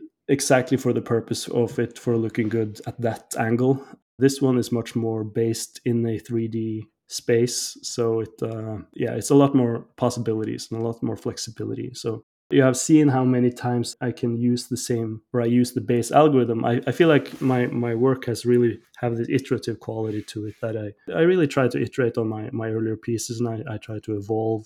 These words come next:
and, uh, I'm, I'm not really trying to hide that a lot of my different sets are, are based on the same algorithm, but they present new ideas and new applications. So in that way, an iteration of earlier pieces. And, uh,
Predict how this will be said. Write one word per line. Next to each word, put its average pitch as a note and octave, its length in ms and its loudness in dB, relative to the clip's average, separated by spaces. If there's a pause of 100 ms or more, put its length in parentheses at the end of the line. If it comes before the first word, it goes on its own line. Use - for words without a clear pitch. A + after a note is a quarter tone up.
(160)
and, G#2+ 280 -8
uh, A2+ 40 -8 (300)
I'm, A2+ 300 -12
I'm A2+ 200 -10
not A2+ 200 -14
really G#2+ 320 -6 (260)
trying A#2+ 240 0
to A#2+ 80 -6
hide A#2 440 0
that A2+ 420 -6 (240)
a A#2+ 60 -2
lot A2 260 -4
of A2+ 80 -6
my A2+ 120 -2
different A2 640 -8 (220)
sets - 480 -4
are, G#2+ 320 -6
are A2 140 -6
based A2+ 340 -4
on A2+ 80 -4
the G#2+ 60 -6
same - 320 -8
algorithm, D#3+ 500 -4
but B2 280 -2
they A2+ 140 -2
present - 420 -6
new B2 280 2
ideas A2+ 540 -4
and G#2+ 160 -4
new A2 180 -4
applications. A#2+ 680 -12
So A2+ 440 -12 (280)
in B2+ 120 2
that B2+ 260 -2
way, B2 140 2
an A#2 140 -2
iteration A#2 540 -2
of A2 160 -10
earlier A2 280 -6
pieces. - 680 -10
And, A2+ 240 -6
uh, A2+ 300 -4